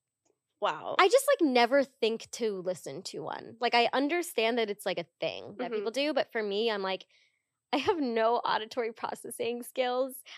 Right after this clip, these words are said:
Speaker 2: I can't hear without subtitles. And, like, it's just really hard for me to follow what's going on, so I would just
Speaker 1: Mm-hmm.
Speaker 2: rather listen to music.
Speaker 1: And I will say, I, when I was at Ellie's, I don't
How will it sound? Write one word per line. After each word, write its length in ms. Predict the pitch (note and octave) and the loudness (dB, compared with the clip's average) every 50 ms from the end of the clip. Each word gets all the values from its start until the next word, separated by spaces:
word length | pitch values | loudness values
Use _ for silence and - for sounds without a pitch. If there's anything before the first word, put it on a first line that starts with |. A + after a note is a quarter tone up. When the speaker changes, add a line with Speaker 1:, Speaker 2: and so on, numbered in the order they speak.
| - - - | -6 0 2
Speaker 2:
I 80 | B3 | 2
can't 440 | A#3+ - - - - C4+ C4 B3 - | 2 0 -10 -8 -2 0 0 0 0
hear 220 | - - A#3+ G#3+ G#3 | -2 -2 -2 0 0
without 340 | G#3+ G#3+ - G3+ - - | 0 0 -2 -2 -4 -4
subtitles. 800 | - - F#3+ F3+ - B3 - G3+ G#3+ A3 A3 A#3 A#3+ A#3+ - - - - - - - - _ - | -6 -8 -8 -6 -2 -2 -2 0 0 0 -2 -2 -4 -6 -8 -16 -20 -20 -20 -18 -20 -10 _ 2
And, 160 | B3 B3 B3+ | 2 4 6
like, 200 | B3 A#3+ A#3 - - - | 6 4 4 2 -2 0
it's 240 | - C#4+ C4 - - | 0 0 0 0 -2
just 180 | E4+ E4 - - | -2 -2 -2 -2
really 240 | G#3 A#3+ B3 C4+ | 0 2 2 2
hard 320 | C#4 C4+ A3+ A#3 A#3 A#3+ - | 2 0 0 0 0 0 -2
for 80 | - | -6
me 120 | C#4 A#3 G#3+ | -6 -4 -4
to 60 | A#3 | -4
follow 320 | - - G3+ F#3+ G#3 G3+ F#3+ | -4 -2 -2 0 0 0 -2
what's 200 | F#3 G3 - - | -2 -4 -8 -6
going 240 | - G#3 G3 F#3+ F#3+ | -4 -4 -2 -2 -2
on, 360 | F3+ F3 F3+ G#3 A#3+ C#4 C#4 - | -2 -4 -2 -2 -4 -4 -4 -4
so 100 | - G3 | -4 -4
I 120 | F#3+ G3 | -2 -2
would 100 | G3 - | -4 -4
just 140 | G#3 G3 F#3+ | -6 -6 -8
Speaker 1:
Mm-hmm. 60 | G3 G3+ G#3+ | -8 -6 -6
Speaker 2:
rather 100 | - - | -6 -6
listen 220 | G3 - - G3+ | -8 -10 -10 -12
to 60 | G#3 A3 | -8 -8
music. 440 | C#4 F4 - - - - - - - - - - - - - _ _ - | -8 -8 -8 -8 -12 -12 -14 -18 -20 -20 -20 -20 -20 -20 -20 _ _ -4
Speaker 1:
And 120 | - D#4 G4+ | 0 2 4
I 60 | B4 A4+ | 6 6
will 140 | A4+ A4 F4 | 6 6 4
say, 480 | - - C#4 B3 A3 G#3 G3 F#3 - - _ _ _ _ - - | 2 0 2 2 2 2 0 -4 -8 -12 _ _ _ _ -2 2
I, 560 | B3+ D4 D#4 D#4+ D#4+ E4+ F4+ F4+ F4+ F4+ F4+ - | 4 4 6 4 4 2 2 0 -2 -4 -4 -2
when 140 | A#3 B3+ B3+ | 0 2 4
I 120 | A#3+ B3+ | 4 4
was 120 | B3+ C4 C4+ | 4 2 0
at 140 | C4 C#4 - | -2 0 0
Ellie's, 600 | - A3+ G#3+ G3 G#3 G#3+ A3 A#3 - - - - - _ _ _ _ _ _ _ _ _ _ - - - - _ _ _ - | 0 0 0 0 -2 -4 -6 -6 -8 -12 -14 -16 -18 _ _ _ _ _ _ _ _ _ _ -16 -16 -16 -16 _ _ _ -8
I 220 | - - - D#4 C4 C4+ | -6 -6 -6 -8 -10 -8
don't 400 | D4 C#4+ C#4+ D4 D4+ - - | -4 -2 -2 -2 -2 -4 -8